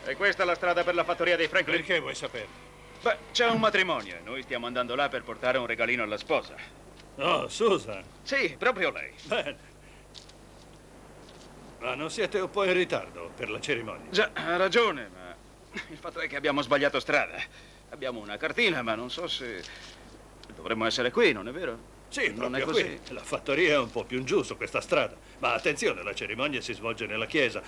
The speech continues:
Speaker 2: appena passata la fattoria. Non si può sbagliare.
Speaker 1: Eh, allora proseguo per questa
Speaker 2: Prego.
Speaker 1: strada? Eh, d'accordo, <laughs> grazie tanto.
Speaker 2: Eh, prego. Eh, aspettate un momento. Chi sono quegli altri dentro l'auto?
Speaker 1: Oh, beh, beh,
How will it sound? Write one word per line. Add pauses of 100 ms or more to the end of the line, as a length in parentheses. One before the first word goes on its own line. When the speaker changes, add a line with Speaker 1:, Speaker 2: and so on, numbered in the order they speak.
Speaker 2:
appena
passata
la
fattoria.
Non
si
può
sbagliare. (260)
Speaker 1:
Eh,
allora
proseguo
per
questa
Speaker 2:
Prego.
Speaker 1:
strada?
Eh,
d'accordo, (220)
<laughs>
grazie
tanto.
Speaker 2:
Eh,
prego. (280)
Eh,
aspettate
un
momento. (720)
Chi
sono
quegli
altri
dentro
l'auto? (460)
Speaker 1:
Oh,
beh,
beh,